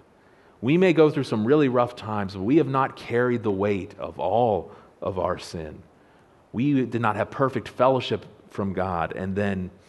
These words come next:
we're separated from him. His affliction led to our salvation, and that makes him the greatest encouragement to us. So if you have a,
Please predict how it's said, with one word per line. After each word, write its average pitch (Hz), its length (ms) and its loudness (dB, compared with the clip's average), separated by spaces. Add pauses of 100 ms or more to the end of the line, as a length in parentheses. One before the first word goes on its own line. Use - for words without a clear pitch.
(320)
we're 82 80 -12
separated 85 680 -4 (300)
from 87 280 -8
him. 85 300 -14 (920)
His 135 540 0
affliction 85 720 -8 (140)
led 98 540 -4
to - 200 -12
our 92 480 0 (440)
salvation, 80 840 -6 (720)
and 95 100 -6
that 101 160 0
makes 101 240 -4
him 90 540 -10
the 87 80 -12
greatest 87 680 -6
encouragement 82 760 -10 (220)
to - 140 -10
us. - 440 -12 (1120)
So 113 220 2
if 107 80 0
you 117 80 4
have 131 160 4
a, 104 180 2